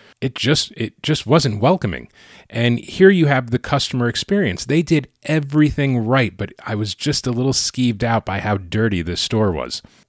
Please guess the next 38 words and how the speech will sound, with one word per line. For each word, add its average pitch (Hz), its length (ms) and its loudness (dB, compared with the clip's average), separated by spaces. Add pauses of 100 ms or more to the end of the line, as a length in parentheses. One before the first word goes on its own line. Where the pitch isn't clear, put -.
(120)
Now, 117 160 2
I 123 100 4
get 151 220 2
it. 107 280 -4
It's - 240 -12
easy 135 380 0
to 117 400 0
miss 107 340 0
things, 78 500 -6
especially 160 580 0
when 107 240 0
you 127 300 4
are 110 300 -2
in 113 420 0 (280)
a, 92 320 -4
a 90 100 -6
building 104 560 0
or 80 240 -8
a 78 40 -6
store 107 440 0
or 80 160 -6
an 82 80 -8 (100)
office, 110 500 -2
when 98 200 -4
you're 135 180 4
in 127 180 -2
a 104 60 -2
place, 120 340 -2
even 131 160 0
your 107 200 0
own 110 140 0
home, 117 440 2 (300)
when 101 180 -2
you're 147 160 2
there 131 320 2 (100)
every 110 360 -2
single 104 420 -2
day, 98 460 0